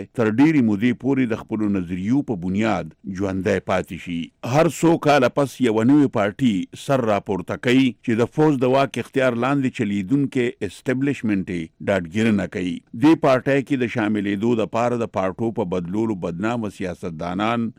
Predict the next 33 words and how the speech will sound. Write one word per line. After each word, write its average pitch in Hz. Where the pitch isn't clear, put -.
او 123
د 135
خپلې 165
سیاسي 127
پارټو 123
نه 117
مرور 104
کسان 101
سمدستي 139
په 107
دې 107
نوې 117
پارټۍ 90
کې 90
شامل 98
شي. 131
بیا 139
دا 135
نوې 123
پارټي 95
په 104
یو 92
خاص 107
وخت 110
د 104
ملک 127
د 104
مشهوري 110
پارټۍ 104
په 92
مقابله 90
کې 92
ودرولی 90